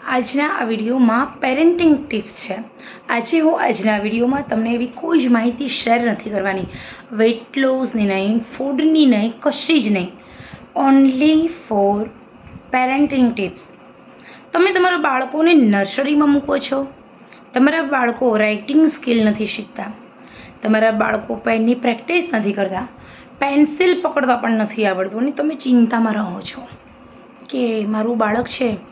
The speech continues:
તે પેન્સિલ પકડતા નથી શીખતું, મારું બાળક સ્કૂલમાં રડે છે. અત્યારે હાલમાં દરેક વિદ્યાર્થી જે લોકોએ નર્સરી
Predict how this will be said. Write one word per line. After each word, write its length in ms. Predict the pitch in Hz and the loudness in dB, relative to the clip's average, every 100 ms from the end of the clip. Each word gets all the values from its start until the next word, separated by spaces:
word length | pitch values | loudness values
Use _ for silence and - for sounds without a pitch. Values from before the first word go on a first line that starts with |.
| - - - | -20 -20 -8
તે 80 | 240 | -4
પેન્સિલ 560 | 240 233 214 214 277 269 | -2 0 0 0 -6 -6
પકડતા 440 | - - 214 220 | -6 -6 -6 -2
નથી 280 | 214 196 214 | -2 -4 -8
શીખતું, 600 | - 202 - 220 214 220 | -8 -10 -10 -6 0 2
મારું 200 | 214 214 | 2 2
બાળક 260 | 214 214 214 | 2 2 -2
સ્કૂલમાં 480 | - 220 214 208 | -4 0 2 2
રડે 380 | 196 214 254 302 | 2 2 2 0
છે. 320 | - 220 208 - - - - | -4 -6 -8 -10 -16 -12 -6
અત્યારે 840 | 262 - - 320 339 285 247 285 - - - - - - - 240 | -6 -6 -4 0 2 2 0 -2 -6 -18 -20 -20 -20 -20 -6 0
હાલમાં 720 | 254 311 330 262 226 254 311 - - - - - 269 277 | 2 4 4 4 4 0 0 -6 -14 -18 -20 -20 -10 2
દરેક 520 | 294 311 349 339 285 | 2 4 0 -2 -4
વિદ્યાર્થી 1040 | 226 226 214 175 233 247 247 226 202 233 - - - - | 0 2 2 0 0 2 2 0 -4 -6 -12 -20 -16 0
જે 180 | 240 | 2
લોકોએ 400 | 240 214 214 214 | 4 2 2 2
નર્સરી 600 | 214 208 208 - 277 247 | 4 4 2 0 -2 -2